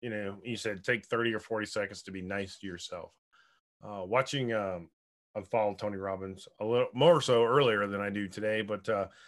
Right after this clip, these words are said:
uh, I still watch some of his stuff. And, uh, I remember a video that was another video that was very prominent in my life. I'll see if I can figure, remember what it is and put it in the show notes. But, uh, uh,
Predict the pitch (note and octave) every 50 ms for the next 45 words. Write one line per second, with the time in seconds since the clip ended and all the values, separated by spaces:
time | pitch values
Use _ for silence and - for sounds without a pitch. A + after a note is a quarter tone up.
0 | - - - - _ _ - A2 G#2+ G2 F2 F2 - _ _ _ _ A2 - -
1 | - B2 A2+ G#2 G2 G#2+ G#2+ - - G#2+ G2+ F#2+ F#2 - - A2+ G#2+ G#2 - -
2 | G2 F#2+ G2 G2 F#2 E2 _ _ _ _ - G2+ F#2+ F#2+ F#2+ - _ A#2 B2 B2
3 | A#2 A#2+ B2 B2+ A#2+ A#2+ A#2+ A#2+ A2+ G#2 G#2 A2+ A2+ A2+ A2 G#2+ G#2+ G#2 G2 -
4 | _ _ _ _ - B2+ A#2+ A#2+ A#2 G#2+ G#2 A2+ A2+ _ _ _ _ _ _ _
5 | _ _ _ _ _ - A#2+ B2+ C3 A2+ G2 F2 - - G2 G2 G2 G2+ F#2+ G2
6 | G2 G2+ G2+ G2+ F2+ F#2 G2 F#2+ G2 G#2+ G#2+ G#2 G#2 G2+ F#2+ F#2 F#2 _ _ _
7 | - G#2 G#2 G#2+ G#2 G#2 F#2+ D#2 F#2 G2+ F#2+ F#2+ F#2+ G2 G2 G2 F#2+ - G2+ F#2+
8 | - A#2 G#2+ G#2+ G#2 G2+ F#2 - - - G2+ G2 G2+ F#2+ - _ _ _ _ _
9 | _ _ _ _ A2 A2 A2 G#2+ G2+ G2 G2 G2 G#2 G#2 G2 G2 G2+ G2+ G2+ G2
10 | F#2+ F#2+ F#2+ F2+ F2+ F2+ - A2+ A2 F#2+ E2 F2+ - - A2 A2 A2 G#2 F#2+ F#2+
11 | F#2 - - _ G#2 G2 - - G#2 G2 F#2+ F#2 - - - - - - - -
12 | - - _ A#2 A#2 A2 G#2+ G2+ G2 F#2+